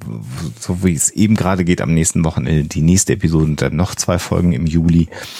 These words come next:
Das ist euch persönlich vollkommen egal. Das wissen wir. Hauptsache, es gibt Content.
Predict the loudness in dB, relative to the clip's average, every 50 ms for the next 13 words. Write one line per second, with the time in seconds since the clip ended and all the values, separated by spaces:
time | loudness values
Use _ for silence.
0 | -16 -6 -4 -2 0 0 0 0 2 0 0 0 0 0 2 2 2 2 2 2
1 | 0 -6 -6 -2 -2 -2 0 2 0 0 0 -2 -2 0 0 2 2 2 0 0
2 | 2 2 2 2 4 4 4 4 4 4 2 0 -2 0 -2 -2 0 0 0 0
3 | -2 -4 -6 -6 -4 -2 0 0 2 2 2 2 2 0